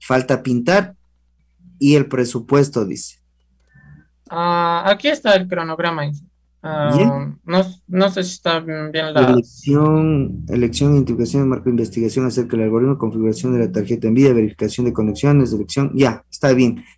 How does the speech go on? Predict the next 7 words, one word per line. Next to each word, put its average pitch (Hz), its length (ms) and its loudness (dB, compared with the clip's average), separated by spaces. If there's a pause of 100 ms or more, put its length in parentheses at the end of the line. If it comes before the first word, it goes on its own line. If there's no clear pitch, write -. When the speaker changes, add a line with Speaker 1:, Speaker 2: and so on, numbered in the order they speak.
(140)
Speaker 1:
Desarrollo 135 400 4
del 127 100 2
artículo 123 460 -2
académico, 123 840 0 (800)
estabilización 117 800 0
de 120 80 2
rutas. 135 480 0